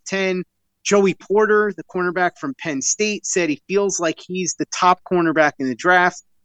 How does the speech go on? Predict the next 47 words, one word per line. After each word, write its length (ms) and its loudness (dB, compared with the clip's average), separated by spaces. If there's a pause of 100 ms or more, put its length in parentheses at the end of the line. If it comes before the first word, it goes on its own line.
(100)
just 240 0
has 220 -2
to 80 -8
show 300 -2
his 220 -6
talents 580 -4 (260)
at 160 -4
the 80 -14
Combine. 640 0 (240)
Now, 220 2
George, 280 0
as 120 -4
we 80 -2
know, 120 0
there 100 0
can 180 -8
only 320 0
be 140 -2
one 380 2
top 280 -2 (100)
cornerback 420 -6 (420)
in 100 0
the 120 2
N 100 0
F 160 -6
L 180 -4
draft, 320 0
so 320 0 (340)
it's 180 -8
probably 540 2
gonna 160 0
be 180 -4
Gonzalez 560 -2
or 80 -14 (100)
Porter. 260 -4
It 60 -10
might 220 -4
not 240 -2
be, 180 -2
but 140 -6
odds 320 0
are 140 0
it's 160 -12
one 140 -4
of 40 -4
the 140 -10
two. 260 2